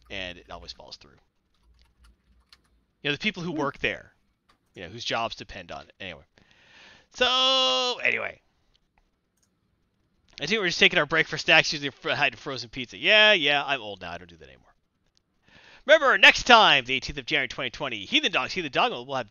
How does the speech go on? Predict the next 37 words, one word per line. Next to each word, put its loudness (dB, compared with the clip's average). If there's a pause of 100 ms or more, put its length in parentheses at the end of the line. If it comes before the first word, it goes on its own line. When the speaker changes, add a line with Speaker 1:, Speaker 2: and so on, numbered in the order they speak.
Speaker 1:
Dungeon -4
Crawl -8
Classics -14
characters. -20 (220)
Oh, -12
I -12
forgot -20
to -18
do -20
the -18
slide. -20 (2250)
What -6
Speaker 2:
Oh, 2
Speaker 1:
kind 6
of -4
Speaker 2:
you -4
Speaker 1:
do -4
you -6
Speaker 2:
did. -8
Speaker 1:
wanna 0
see? -12
What -6
do -4
you -4
wanna -2
post? -4
Post -2
to -8
Discord. -6
Hurry, 0
the -4
wizard -2
is 0
winning! 2 (800)
Stop 0
the -14
wizard! -2